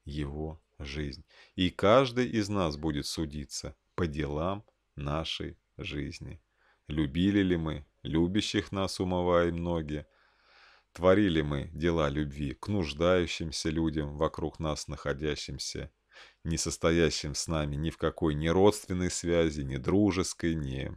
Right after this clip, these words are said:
рабочих или деловых отношений,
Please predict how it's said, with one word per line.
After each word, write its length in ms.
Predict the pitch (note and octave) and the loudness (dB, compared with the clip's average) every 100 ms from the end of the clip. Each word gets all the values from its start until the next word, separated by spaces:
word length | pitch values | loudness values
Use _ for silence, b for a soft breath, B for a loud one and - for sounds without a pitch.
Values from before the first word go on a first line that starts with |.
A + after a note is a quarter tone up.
| - | -4
рабочих 720 | C#2 D2 D2 D2 - - - _ _ _ _ - - _ - | 2 2 2 -4 -4 -8 -12 _ _ _ _ -14 -14 _ -4
или 140 | F2 | -2
деловых 500 | D#2+ E2 D#2+ D#2+ D2 | 2 6 6 4 0
отношений, 720 | D2+ - C#2+ - G2 G2 F#2+ | -6 -4 -2 0 2 2 2